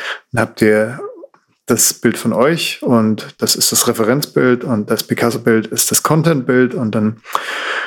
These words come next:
könnt ihr das beides in das Tool speisen und dann macht das euch so eine Art Prisma-Bild da draus. Und das ist ganz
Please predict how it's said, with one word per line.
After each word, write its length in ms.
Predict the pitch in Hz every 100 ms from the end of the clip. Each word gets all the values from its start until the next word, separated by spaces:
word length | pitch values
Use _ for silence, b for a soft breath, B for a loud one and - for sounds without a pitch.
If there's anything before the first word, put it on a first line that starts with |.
| B
könnt 220 | - 117
ihr 80 | 113
das 180 | 117 113
beides 400 | - 113 113 113
in 180 | 139 120
das 300 | 117 110 -
Tool 240 | - 160
speisen 480 | - 139 123 123 127
und 320 | 135 120 113
dann 160 | 113 110
macht 240 | 110 110
das 160 | 120 110
euch 220 | 120 110
so 80 | 120
eine 140 | 110
Art 180 | 110 -
Prisma-Bild 560 | - 139 120 98 101 -
da 100 | 104
draus. 360 | - 104 107
Und 180 | 123 113
das 180 | 120 -
ist 320 | 117 117 -
ganz 220 | 131 123